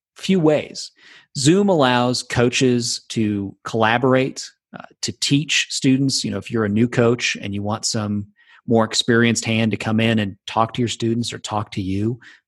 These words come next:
Zoom is a great way to bridge the physical divide between some of our programs. And then I think importantly, what, what we've learned as a part of the covid pandemic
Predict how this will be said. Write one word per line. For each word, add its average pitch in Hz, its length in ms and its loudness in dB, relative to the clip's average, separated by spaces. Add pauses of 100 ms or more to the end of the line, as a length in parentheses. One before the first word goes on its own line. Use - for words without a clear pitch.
(140)
Zoom 123 320 4
is 117 140 0
a 113 60 2
great 113 260 2
way 113 140 2
to 104 80 2
bridge 110 380 0
the - 100 -14
physical 120 400 -2
divide 107 500 0 (400)
between 117 300 0
some 113 160 0
of 104 100 -2
our 104 140 0
programs. 113 680 -2 (380)
And 139 80 2
then 147 80 6
I 170 60 6
think 208 180 2
importantly, 123 640 2
what, 110 240 0 (140)
what 120 180 -4
we've 113 160 -2
learned 127 480 4
as 107 140 0
a 110 40 -4
part 113 280 0
of 104 160 -4
the 101 240 -4 (120)
covid 110 360 -2
pandemic 104 640 -2